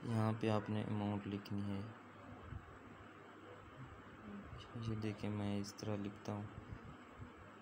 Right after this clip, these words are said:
ये नीचे उन्होंने दिया हुआ है वन पॉइंट वन यूएसडीटी, ठीक है। इसके बाद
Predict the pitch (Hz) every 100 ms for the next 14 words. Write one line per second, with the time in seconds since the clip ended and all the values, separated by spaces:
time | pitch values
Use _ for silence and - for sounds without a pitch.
0 | - - - - - - - - - 117
1 | 117 117 120 127 127 123 117 110 113 110
2 | 107 104 107 - - 110 110 110 113 110
3 | 107 107 107 104 110 107 104 101 104 101
4 | - 110 - - - 117 120 113 - -
5 | - - - - - - 113 110